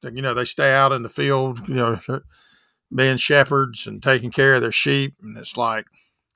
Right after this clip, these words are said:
he goes out and he's talking to this old sheep herder that's been there a long time. And he says, "Well, you just pick out a sheep and you just have your way with it." He said, "That's how you get around and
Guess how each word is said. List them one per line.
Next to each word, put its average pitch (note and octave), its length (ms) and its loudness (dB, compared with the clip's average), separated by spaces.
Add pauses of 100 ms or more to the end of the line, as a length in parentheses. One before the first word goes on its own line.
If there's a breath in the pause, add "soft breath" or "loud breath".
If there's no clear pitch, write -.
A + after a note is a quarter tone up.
(960 loud breath)
he - 100 -12
goes C3 340 6
out C3 340 8
and A#2 100 -8
he's A#2+ 240 -8
talking C#3+ 380 6
to B2 80 -4
this C3+ 200 0
old C3+ 300 2
sheep C3+ 300 -2
herder C#3 320 8
that's A#2+ 120 -14
been C3+ 180 0
there C3 100 4
a B2+ 40 4
long C3 280 4
time. C3+ 380 6
And C3 80 -2
he B2+ 40 -4
says, C#3 120 -4
"Well, A3 260 0
you F#3 160 -2
just F3 200 -2
pick E3+ 200 0
out E3+ 180 2
a C3+ 40 -2
sheep D#3+ 360 0
and C3+ 140 -6
you D3 80 -2
just C#3+ 140 -2
have D3 220 8
your C3+ 120 -2
way D3 240 6
with A#2 180 0
it." A2 80 -4
He A#2+ 80 -2
said, B2+ 160 -6
"That's C#3+ 200 -2
how C#3+ 160 2
you B2 320 -8 (680)
get C3+ 200 8
around C3+ 520 8
and G#2 280 -6